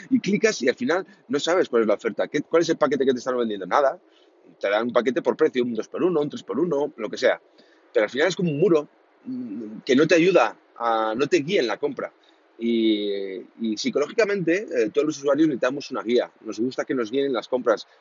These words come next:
nos gustan que nos digan las ventajas, nos gustan que, que, que, que, que verdaderamente nos seduzcan con, con, con, con,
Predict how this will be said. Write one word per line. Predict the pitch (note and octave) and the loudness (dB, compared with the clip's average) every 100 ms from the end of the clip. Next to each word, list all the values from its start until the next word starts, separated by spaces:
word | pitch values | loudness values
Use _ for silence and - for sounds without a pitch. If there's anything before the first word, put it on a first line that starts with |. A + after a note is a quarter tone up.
| _ | _
nos | A2 | -8
gustan | G#2+ C3 C#3+ | -6 -2 0
que | C#3 | 0
nos | B2 | 0
digan | C#3 | 0
las | C#3+ | -2
ventajas, | A#2 G2 B2+ A#2+ G#2+ - - _ | -2 -2 -2 2 0 -2 -20 _
nos | A2 G#2 | -12 -8
gustan | C#3 F3 D#3 | -2 0 2
que, | C#3+ B2 A#2+ G#2+ | 2 2 -2 -6
que, | A2+ | -8
que, | G#2 A2+ | -2 -2
que, | - A2 G#2 | 0 0 0
que | A#2 G#2 | -2 -2
verdaderamente | F#2 A2 A#2+ C#3 C3+ D#3+ - _ _ | 0 2 2 0 0 -2 -4 _ _
nos | A2+ - | -8 0
seduzcan | A#2 C3 - D#3 | 0 2 2 0
con, | C3+ B2+ A2 A2 - | 2 0 0 -4 -2
con, | A2 G#2 G#2 G2+ - | -2 -2 -6 -10 -8
con, | G2 G2+ G2+ F2 - | -8 -6 -8 -10 -10
con, | F#2 G2 F#2 F2+ | -8 -8 -10 -14